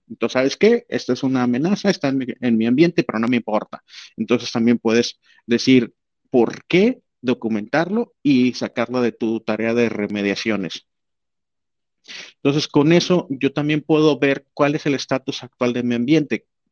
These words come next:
Aquí tengo un inventario de software, en mi ambiente tengo ochocientos diecisiete aplicaciones.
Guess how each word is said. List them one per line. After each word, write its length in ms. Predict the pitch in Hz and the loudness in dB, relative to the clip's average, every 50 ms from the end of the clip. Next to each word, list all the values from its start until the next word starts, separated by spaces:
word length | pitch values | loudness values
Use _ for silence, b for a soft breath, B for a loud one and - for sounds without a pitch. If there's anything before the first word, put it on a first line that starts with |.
| _ _ | _ _
Aquí 320 | 110 113 110 - - 131 | -4 -4 -2 0 -2 0
tengo 260 | 113 - 123 127 131 | 2 2 0 2 2
un 100 | 131 135 | 2 2
inventario 560 | 131 127 127 120 117 - 123 120 123 127 127 | 2 2 2 2 0 0 -2 -2 0 -2 -2
de 100 | 127 120 | -2 -2
software, 380 | 123 - 156 160 147 123 110 104 | 0 0 0 0 0 0 -2 -2
en 120 | 110 107 | 0 2
mi 80 | 117 117 | 2 2
ambiente 400 | 113 113 110 120 117 123 120 123 | 2 2 0 0 -2 -2 -4 -6
tengo 240 | - - 120 127 123 | -6 -6 -4 -4 -4
ochocientos 420 | 113 - 113 - 123 113 - 127 | -6 -8 -8 -8 -8 -6 -4 -4
diecisiete 300 | 123 110 - 120 - - | -4 -4 -4 -6 -4 -4
aplicaciones. 680 | 120 - 120 117 - 110 - - 151 151 135 110 - | -6 -6 -6 -4 -4 -4 0 0 0 0 0 -2 -4